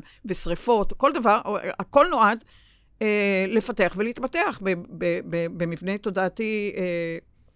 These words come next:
מודעתי. זאת אומרת, צריכים להבין. למרות שה-, בעולם החומר מדברים, כאילו, אנחנו כל הזמן מדברים על, על, אה, קוסמוס מתפשט,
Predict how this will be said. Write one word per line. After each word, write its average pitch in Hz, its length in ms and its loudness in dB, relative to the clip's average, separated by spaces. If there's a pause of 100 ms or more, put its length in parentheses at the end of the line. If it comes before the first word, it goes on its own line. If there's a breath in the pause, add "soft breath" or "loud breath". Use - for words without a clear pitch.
(200)
מודעתי. 175 560 -2
זאת 156 200 -6
אומרת, 175 400 -2 (440 soft breath)
צריכים 208 280 -4
להבין. 143 300 -4 (720)
למרות 240 340 4
שה-, 160 600 -4 (720)
בעולם 175 640 -4
החומר 190 400 -4
מדברים, 156 420 -4
כאילו, 156 240 -6 (180)
אנחנו - 280 -8
כל 185 100 -4
הזמן 165 180 -4
מדברים 156 280 -6
על, 147 160 -4 (560 soft breath)
על, 143 280 -4
אה, 139 140 -2
קוסמוס 190 400 -2
מתפשט, - 600 -4